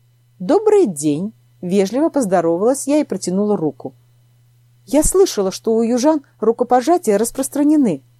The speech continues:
Мужчина заметно смутился — отложил саблю, старательно вытер ладони о брюки, затем осторожно коснулся моей руки и поднес к губам. «А что вы делаете?» —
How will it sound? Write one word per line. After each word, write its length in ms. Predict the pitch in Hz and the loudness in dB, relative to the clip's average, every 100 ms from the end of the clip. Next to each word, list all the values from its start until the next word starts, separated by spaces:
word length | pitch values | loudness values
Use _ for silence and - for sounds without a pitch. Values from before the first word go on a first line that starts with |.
| _ _ _ _ - | _ _ _ _ -6
Мужчина 800 | 185 180 - - - 240 262 | -4 -4 -6 -6 -2 0 0
заметно 500 | 247 247 226 208 214 | 0 0 0 0 -2
смутился — 680 | 214 240 240 - 165 - 170 - _ _ | -4 -4 -4 -2 -4 -2 -4 -6 _ _
отложил 480 | - 196 202 196 269 | -2 0 2 2 0
саблю, 580 | - - 185 170 180 233 _ _ | -2 0 0 0 -2 -4 _ _
старательно 840 | - - 240 233 240 226 214 202 | -10 -2 0 2 0 0 -2 0
вытер 300 | 196 196 185 | 0 0 0
ладони 440 | 190 185 190 185 | 0 0 0 0
о 80 | 180 | 0
брюки, 480 | 170 185 202 285 277 _ _ | 0 -2 -2 -2 -6 _ _
затем 320 | 202 226 233 - | -2 0 -4 -2
осторожно 880 | - - - 311 311 294 240 196 196 | -2 -2 -2 0 4 4 4 2 -2
коснулся 500 | 196 196 214 196 - | -4 -4 -4 -6 -4
моей 260 | 190 180 180 | -2 0 2
руки 460 | 175 - 269 349 - _ _ _ _ _ _ | 0 -4 -2 -2 -4 _ _ _ _ _ _
и 280 | 285 311 320 _ _ - | 2 2 2 _ _ -2
поднес 420 | 226 185 214 233 | -2 0 -2 -2
к 40 | |
губам. 440 | 190 190 170 160 156 _ _ _ _ _ _ _ _ _ _ _ - | -2 -2 -2 -4 -6 _ _ _ _ _ _ _ _ _ _ _ -6
«А 120 | 254 | -4
что 320 | - - 311 | -2 -2 0
вы 120 | 381 | 0
делаете?» — 680 | 403 381 285 180 151 - 160 | 2 2 4 2 0 -4 -8